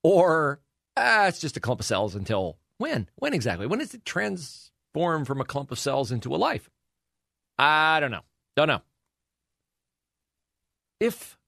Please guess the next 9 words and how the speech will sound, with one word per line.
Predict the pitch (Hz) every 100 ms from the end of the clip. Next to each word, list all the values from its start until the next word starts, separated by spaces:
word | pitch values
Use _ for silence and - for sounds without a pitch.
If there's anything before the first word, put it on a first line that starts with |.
| _ _ _ _ _ _ _ _ _ _ _ _ _ _ _
a | 147
pro-abortion | 139 - 175 170 - 131 135 135 120 104
advocate, | 113 101 87 - - _ _ _ _ _ _ _ _ _
uh, | 50 - - _ _ _ _ _ _ _ _ _ _ _ _ _ _ _ _ _ _
was, | 98 107 110 104 - -
let's | 113 -
say, | 143 127 117 113 104
a |
farmer, | 87 - 131 95 -